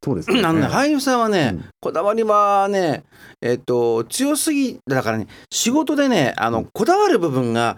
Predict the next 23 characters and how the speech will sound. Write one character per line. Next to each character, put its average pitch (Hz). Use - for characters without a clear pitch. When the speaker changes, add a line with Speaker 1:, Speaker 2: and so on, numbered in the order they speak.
Speaker 2:
こ -
こ 339
を 330
こ 285
だ 262
わ 262
っ 240
た 139
ら 127
い 123
い -
の、 110
お-、 175
あ、 151
な 160
っ 175
た 151
方 139
が 135
い -
い 131
の 127
と、 123